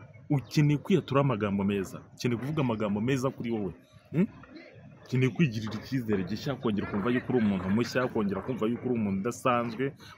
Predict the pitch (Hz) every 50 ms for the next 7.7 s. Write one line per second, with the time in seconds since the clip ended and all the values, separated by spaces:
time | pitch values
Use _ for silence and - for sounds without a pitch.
0 | - - 117 104 104 110 - - 143 113 127 127 127 - - 120 113 98 98 101
1 | 101 98 - - 113 107 98 90 82 78 71 - - - - - - - - -
2 | - - - - - - - - - - - - - - - - - - - -
3 | - - - - - - - - - - - 226 233 214 208 196 190 190 180 156
4 | 104 85 80 - - - - - - - - - - - - - - - - -
5 | - - 135 - 208 190 - - 135 143 160 170 156 165 170 - 156 - - -
6 | 160 147 147 143 135 160 151 120 107 107 127 127 123 123 131 127 113 107 113 101
7 | 90 85 90 - - 139 165 156 139 135 127 110 82 73